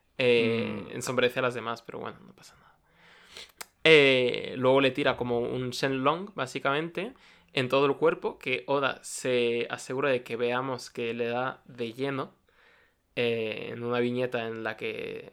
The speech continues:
Speaker 1: a contraluz vemos a Luffy desintegrarse
Speaker 2: Ujú.
Speaker 1: o, o algo
Speaker 2: O
Speaker 1: así,
Speaker 2: algo,
Speaker 1: eh,
Speaker 2: bueno.
Speaker 1: pero parece que no, y le acaba con,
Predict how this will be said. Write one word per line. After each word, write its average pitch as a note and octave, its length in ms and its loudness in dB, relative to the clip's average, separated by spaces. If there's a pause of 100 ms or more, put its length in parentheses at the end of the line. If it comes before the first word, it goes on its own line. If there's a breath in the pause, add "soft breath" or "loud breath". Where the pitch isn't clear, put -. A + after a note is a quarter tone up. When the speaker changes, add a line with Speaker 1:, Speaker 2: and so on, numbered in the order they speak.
Speaker 1:
a C#3 80 -20
contraluz A#2+ 600 -4
vemos A#2+ 540 -8 (140)
a A#2+ 100 -12
Luffy A#2+ 500 -8 (1500 soft breath)
desintegrarse B2 760 -4
Speaker 2:
Ujú. B2 200 -4
Speaker 1:
o, C3 500 0
o C3+ 60 -2
algo C3+ 160 -2
Speaker 2:
O C3 40 -2
Speaker 1:
así, B2+ 200 -6
Speaker 2:
algo, D3 320 0
Speaker 1:
eh, - 60 -6
Speaker 2:
bueno. C#3 280 0
Speaker 1:
pero G4+ 240 -2
parece D3 360 -2
que C#3 180 -2
no, G3 320 -6 (420 soft breath)
y F3+ 220 0
le B2+ 260 2
acaba C3 440 0
con, C3 360 -2